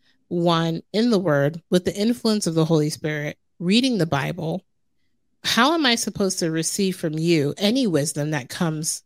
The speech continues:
like, when it comes to the Bible? I can't. I'm not gonna receive any wisdom from you. And so, um, what Jasmine had to say was that, like, you know, "Jackie Hill, it's really interesting that you're saying that about African American women because you shouldn't even be on that pulpit.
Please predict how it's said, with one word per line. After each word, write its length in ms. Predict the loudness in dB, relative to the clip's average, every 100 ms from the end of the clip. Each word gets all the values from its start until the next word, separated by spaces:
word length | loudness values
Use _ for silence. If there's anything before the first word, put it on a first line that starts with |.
| -4
like, 300 | 0 0 0
when 180 | 0
it 120 | 0 -2
comes 300 | -2 -2 -2
to 200 | 0 2
the 100 | 2
Bible? 460 | -2 -2 -2 -4 _
I 80 | 2
can't. 340 | 2 4 2 2
I'm 240 | -2 0
not 240 | 2 0 -2
gonna 160 | -2
receive 320 | 0 0 -2 -4
any 180 | -4
wisdom 400 | -2 -2 -2 -6
from 220 | -6 -6 -6
you. 260 | -6 -8 -10 _ -20 -18 -18 -12 -2
And 160 | 0
so, 540 | 4 6 6 6 4 2
um, 300 | 2 2 2
what 140 | -2
Jasmine 360 | 2 2 4 0
had 180 | -2 -4
to 80 | -4
say 260 | -2 -2
was 220 | 0 -2 -4
that, 200 | -6 -4
like, 440 | -2 -4 -6 -10
you 140 | -4 0
know, 220 | 0 -2
"Jackie 400 | 0 -2 -2 -2
Hill, 320 | 2 2 2
it's 160 | 0 -2
really 180 | 0 0
interesting 680 | -2 -2 -4 0 0 0 0
that 340 | 0 -2 -6 _ _ _ _
you're 320 | 2 4 4
saying 320 | 0 0 -2 -2
that 140 | -2
about 200 | -4 -4
African 340 | -4 -6 -6 -6
American 380 | -4 -6 -4
women 360 | -4 -2 -2 -2
because 540 | -2 0 2 2 0 -6
you 360 | -8 -2 0
shouldn't 320 | 0 0 0
even 200 | 0 2
be 140 | 2 2
on 80 | 2
that 160 | -2
pulpit. 480 | 2 2 2 -2 -4